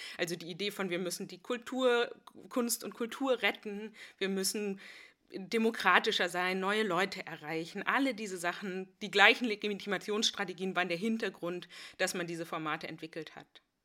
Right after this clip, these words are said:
Auch interdisziplinäre Formate übrigens, was ich auch lustig finde, dass man sagt, okay, wir machen so Show-Experimente mit Leuchtgas und, äh, Gedichtrezitationen und Musik, alles zusammen, ähm, weil dann erreichen wir mehr neue Leute.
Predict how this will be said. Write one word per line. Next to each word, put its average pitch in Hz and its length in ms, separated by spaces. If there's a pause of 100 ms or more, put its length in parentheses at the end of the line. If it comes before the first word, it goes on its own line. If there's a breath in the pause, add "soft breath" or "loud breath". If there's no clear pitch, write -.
(140)
Auch 190 160
interdisziplinäre 196 800
Formate 151 340
übrigens, 151 460
was 156 140
ich - 100
auch 180 160
lustig 156 320
finde, 147 260
dass 156 180
man 143 140
sagt, 147 180
okay, 170 220
wir 160 100
machen 160 380
so 160 200
Show-Experimente 165 1040
mit 156 200
Leuchtgas 160 920 (160)
und, 175 500 (320 soft breath)
äh, 175 220 (340)
Gedichtrezitationen 190 1120
und 214 280
Musik, 220 520
alles 190 240
zusammen, 202 600 (360 loud breath)
ähm, 180 400
weil 170 140
dann 180 160
erreichen 170 380
wir 170 100
mehr 165 200
neue 170 280
Leute. 180 580